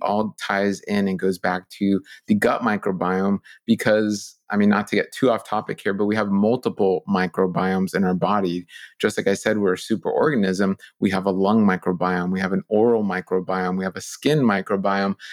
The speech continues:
and they're all in contact and connection with one another. So if, if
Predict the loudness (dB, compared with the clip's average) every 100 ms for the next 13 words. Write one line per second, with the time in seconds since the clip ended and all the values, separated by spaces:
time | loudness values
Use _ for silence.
0 | -10 0 4 4 2 0 0 0 -2 -4
1 | -8 -6 -4 -4 -6 -8 -6 -12 -14 -8
2 | -4 -4 -2 -2 -2 0 2 4 2 4
3 | 2 0 -4 -18 -20 -4 0 2 0 -2
4 | -6 -6